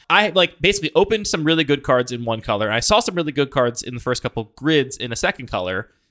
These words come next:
and I very intentionally just chose to not take any of the cards in color A that I'd only seen in my hand from the grid, even maybe it was a slight improvement over a card in my hand. I was instead just taking, it was white in the second draft. I was just taking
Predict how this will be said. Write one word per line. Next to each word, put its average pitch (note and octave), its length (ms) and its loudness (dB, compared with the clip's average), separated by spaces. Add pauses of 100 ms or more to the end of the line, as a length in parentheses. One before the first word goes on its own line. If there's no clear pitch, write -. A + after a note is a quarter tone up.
(100)
and D#3 120 2
I D3+ 80 2
very A3 180 0
intentionally D3 720 -2
just - 200 -4
chose C3+ 540 0
to A2+ 320 -4 (320)
not D3 380 0
take F3 320 0
any D3+ 300 0
of B2+ 200 -4
the A#2+ 120 -4 (260)
cards C#3+ 280 2
in A#2+ 120 -4
color B2 320 0
A A#2 180 0
that G#2 140 -2
I'd G#2+ 80 4
only B2 180 2
seen B2 180 -4
in A2 60 -12
my G#2 140 -2
hand A2 280 -4
from G2+ 120 -14
the G2+ 80 -6
grid, B2 320 0
even C4 200 -10
maybe G#3+ 200 -2
it E3+ 60 0
was - 200 0
a C3+ 80 -4
slight F3 300 2
improvement A2+ 460 -2 (280)
over A#2+ 200 2
a A2+ 40 2
card B2 240 2
in A#2 60 -10
my A2 100 0
hand. B2 360 -4 (240)
I C#3 120 4
was C#3 140 2
instead C#3 420 -2
just D3+ 260 0
taking, B2+ 460 -2
it F#2+ 60 -4
was A#2 160 -6 (240)
white A2 320 -4
in G2+ 80 -14
the G2+ 60 -12
second G2 260 -8
draft. C#2+ 260 -12
I - 80 -8
was G#2+ 140 -8
just - 260 0
taking A#2 380 -4